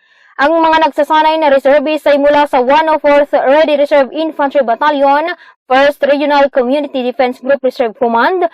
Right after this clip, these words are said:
na pinamunuan ni Colonel Leonardo F. Solomon bilang battalion commander. Tampok sa nasabing aktibidad ang unit briefing, maging ang infantry at civil military operations.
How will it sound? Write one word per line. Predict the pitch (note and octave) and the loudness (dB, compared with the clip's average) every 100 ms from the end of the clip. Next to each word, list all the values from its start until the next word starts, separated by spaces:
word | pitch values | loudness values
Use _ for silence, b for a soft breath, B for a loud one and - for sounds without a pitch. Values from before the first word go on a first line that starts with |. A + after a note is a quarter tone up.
| b b b | b b b
na | A#3+ C4 | -2 0
pinamunuan | C#4+ C4 C4 C4+ C#4+ C4+ B3 | 0 0 2 2 2 2 -2
ni | B3 | -4
Colonel | D4+ D#4 D#4 D4+ | 0 0 2 2
Leonardo | C4 B3 C#4 C4+ C4+ | 2 0 0 0 0
F. | C4+ - | 0 -2
Solomon | C#4+ B3+ A#3+ B3 D4+ D#4+ | -2 0 2 2 0 0
bilang | B3+ D#4 D#4+ D#4 D#4 | -2 0 2 2 0
battalion | E4 F#4 G#3+ A3 A3+ A3+ | -2 -2 -2 0 -2 0
commander. | B3+ B3 B3 B3+ A#3+ - _ _ _ _ b b b | -2 -2 0 0 0 -4 _ _ _ _ b b b
Tampok | - D4 D#4+ | -2 0 0
sa | D4 D4+ | 0 0
nasabing | D4 D4+ C#4 D4+ | 0 0 0 -2
aktibidad | D4 - C#4 C4+ C#4+ C#4+ | -4 -6 -6 0 0 2
ang | C4+ | 0
unit | C#4 D4 D4 | 0 0 -2
briefing, | C4 B3+ C#4+ C4+ D4 F#4 F#4+ b b | -2 -2 -2 0 -2 -2 -6 b b
maging | A#3+ C4 D4+ D#4 | -4 -2 0 0
ang | C#4 B3+ | -2 -2
infantry | F#4 F#4 E4+ E4 E4 | -4 -4 -4 -4 -4
at | D4 C4+ - | -2 -4 -4
civil | F4 D#4+ F4 F4 | -8 -4 -2 -2
military | F4+ F#4 D4 G3+ A3 | -2 -4 -4 -6 -4
operations. | A#3 B3 C4 B3+ - C#4 C4 A#3 - | -4 -2 0 0 -2 -2 -2 -6 -14